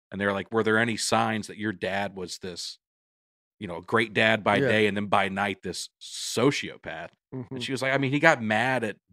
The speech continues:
Speaker 1: dinner a few times, but that's, you know, parents get mad. You
Speaker 3: Right.
Speaker 1: know, what am I supposed to, you're
Speaker 2: Yeah.
Speaker 1: not thinking, 'Oh, my dad might be a, a serial killer.'"
Speaker 2: Yeah.
Speaker 1: You know?
Speaker 3: Mm-hmm.
Speaker 2: What was the flip side of that?
Speaker 1: You were talking about it from the parent's perspective to the
Speaker 2: Oh.
Speaker 1: kid. It's
Speaker 2: Oh,
Speaker 1: like
Speaker 2: okay.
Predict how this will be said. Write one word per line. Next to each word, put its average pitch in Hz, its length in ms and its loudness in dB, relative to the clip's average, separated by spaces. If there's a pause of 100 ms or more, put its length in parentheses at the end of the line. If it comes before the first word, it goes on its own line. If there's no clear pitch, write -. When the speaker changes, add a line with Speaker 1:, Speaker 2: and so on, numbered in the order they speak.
(360)
Speaker 1:
dinner 139 380 4
a 82 60 -8
few 95 220 -10
times, 104 520 -8
but 117 120 -8
that's, 147 220 -4
you 151 100 -4
know, 139 120 2
parents 139 420 -2
get - 220 -10
mad. 117 340 -2
You 127 60 0
Speaker 3:
Right. 131 160 2
Speaker 1:
know, 123 120 -4
what 123 240 -10
am 135 40 2
I 123 40 2
supposed - 380 -4
to, 98 180 -6 (360)
you're 143 160 6
Speaker 2:
Yeah. 202 80 10
Speaker 1:
not 202 120 6
thinking, 185 480 2
'Oh, 139 160 8
my 123 160 6
dad 117 320 2
might 110 240 -2
be 104 160 -4
a, 92 120 -6 (380)
a 101 340 -4 (120)
serial 135 600 -2
killer.'" - 380 -18
Speaker 2:
Yeah. 123 280 0 (200)
Speaker 1:
You 98 80 -6
know? 101 240 -8 (120)
Speaker 3:
Mm-hmm. 127 280 -8
Speaker 2:
What 147 80 6
was 175 120 4
the 143 100 -2
flip 160 240 -6
side 117 260 -2
of 107 80 -6
that? 107 220 -4 (540)
Speaker 1:
You 139 100 6
were 147 60 6
talking 135 220 6
about 113 220 6
it 101 80 -6
from 110 280 2
the 95 160 -2
parent's 151 420 2
perspective 110 360 2 (240)
to 110 60 -4
the 107 40 -10
Speaker 2:
Oh. - 20 -14
Speaker 1:
kid. 127 280 0
It's 113 100 0
Speaker 2:
Oh, 156 240 12
Speaker 1:
like - 140 -2
Speaker 2:
okay. - 40 -6